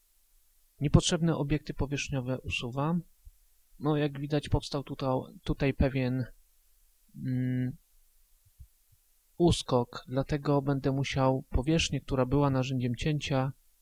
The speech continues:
wydłużyć odpowiednio. Do tego używam polecenie cofnij przycięcie powierzchni. Jak widać, po zaktualizowaniu nie występuje już ten problem.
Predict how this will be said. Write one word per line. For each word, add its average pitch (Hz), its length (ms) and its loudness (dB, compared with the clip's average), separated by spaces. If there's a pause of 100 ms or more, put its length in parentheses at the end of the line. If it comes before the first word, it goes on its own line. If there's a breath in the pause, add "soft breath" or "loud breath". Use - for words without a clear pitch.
(260)
wydłużyć 147 520 2
odpowiednio. 139 680 0
Do 127 120 -2
tego 139 360 0
używam 135 580 -2
polecenie 127 680 -2 (580)
cofnij 139 680 -2 (500)
przycięcie 131 840 -2 (460)
powierzchni. 127 720 0 (640)
Jak 156 200 0
widać, 156 260 0
po 156 120 6
zaktualizowaniu 127 920 0
nie 127 420 -2
występuje 123 580 -2
już 117 140 -4
ten 117 140 -8
problem. 110 440 -6